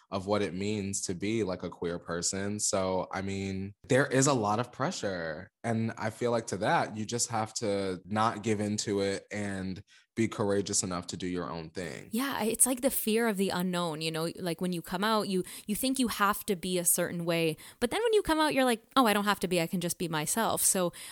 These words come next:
Speaker 2: I feel like Colton, you know, going back to that, is kind of in that phase where he doesn't maybe realize that he can be so much more, you know?
Speaker 1: You know what would have been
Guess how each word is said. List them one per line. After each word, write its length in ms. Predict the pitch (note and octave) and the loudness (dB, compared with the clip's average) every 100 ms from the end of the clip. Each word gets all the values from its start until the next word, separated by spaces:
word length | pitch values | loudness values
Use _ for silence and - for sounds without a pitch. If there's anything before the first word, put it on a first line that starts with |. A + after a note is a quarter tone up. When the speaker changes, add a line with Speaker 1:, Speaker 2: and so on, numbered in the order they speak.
| - | -6
Speaker 2:
I 60 | G#3 | -2
feel 160 | C4+ | 2
like 120 | A#3+ | 0
Colton, 720 | - - A3 A3 G#3 F#3+ F3+ C#3+ | 0 0 0 2 0 0 -2 -2
you 140 | G3 | -2
know, 120 | F3+ | 0
going 200 | F3+ F3 | 0 2
back 160 | E3+ E3+ | 0 0
to 100 | F3+ | 0
that, 160 | F#3+ | 0
is 120 | F3 - | 2 0
kind 200 | F#3+ F#3 | 0 0
of 80 | |
in 80 | F3 | 0
that 140 | E3 C#3+ | -2 -2
phase 380 | G3 F#3 F3+ F3+ | 0 0 0 0
where 220 | E3+ D#3+ - - - _ _ _ | 0 -2 -8 -20 -20 _ _ _
he 240 | G3+ A#3 | -2 0
doesn't 400 | A3 G#3+ G#3 G3 | 2 2 0 -2
maybe 300 | G3+ G3 F#3+ | -2 -2 -2
realize 720 | F#3 G3 B3 A#3+ F3 E3+ E3+ | -2 2 4 4 2 0 -2
that 200 | F3+ E3+ | -2 -4
he 160 | - F3 | -4 -6
can 360 | - F3 E3+ | -4 -4 -4
be 140 | E3 E3+ | -2 2
so 280 | - F3 F3 | 2 2 0
much 260 | E3 - | -2 -2
more, 540 | F3+ E3+ D3 B2+ C#3 - | -2 -2 -2 -2 -2 -2
you 160 | G3+ F#3 | 0 2
know? 260 | F3+ F3+ B3 | 4 2 2
Speaker 1:
You 120 | C3 | 2
know 120 | D3+ | 6
what 120 | G3+ B2+ | 4 6
would 140 | B2+ | 6
have 160 | B2 A2+ | 6 2
been 240 | A2 | 0